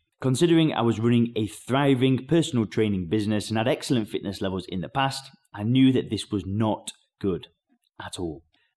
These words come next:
And as a result of the lack of exercise and the increased weight gain, my energy levels soon dipped.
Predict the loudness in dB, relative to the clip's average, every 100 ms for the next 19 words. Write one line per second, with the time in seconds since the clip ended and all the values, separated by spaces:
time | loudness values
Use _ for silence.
0 | -2 2 4 4 4 4 2 4 2 2
1 | 0 0 0 0 -2 -4 -4 -6 -4 -2
2 | -2 -4 -6 -6 -4 0 2 2 -2 -2
3 | -2 -2 0 -2 -2 -2 -2 -2 -2 0
4 | 2 2 2 0 -4 -6 -8 -10 -6 -4
5 | -6 _ -20